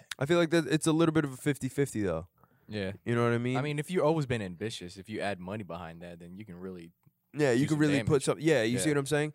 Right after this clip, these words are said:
Speaker 1: Um, and, like, when I get to a point where I'm making, like, a substantial income, like, I, for one, I don't like, uh, I would never be the one to flex and be like, "Yo, like, look how much money I have," and all that other shit.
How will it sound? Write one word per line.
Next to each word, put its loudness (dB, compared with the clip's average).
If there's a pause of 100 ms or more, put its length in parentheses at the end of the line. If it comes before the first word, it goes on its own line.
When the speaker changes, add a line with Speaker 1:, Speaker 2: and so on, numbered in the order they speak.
(300)
Speaker 1:
Um, 0 (1160)
and, -2 (480)
like, -2
when -2
I 2
get 0
to -2
a -2
point -4
where -2
I'm -2
making, -6
like, -10 (160)
a -6
substantial -6
income, -8
like, -8
I, -2 (580)
for 2
one, 2
I 2
don't -2
like, -2 (600)
uh, -6
I 0
would -4
never -4
be -4
the -6
one -4
to -6
flex -4
and -12
be -6
like, -4
"Yo, 0
like, -6
look -8
how -10
much -10
money -12
I -12
have," -12
and -8
all -6
that -8
other -6
shit. -10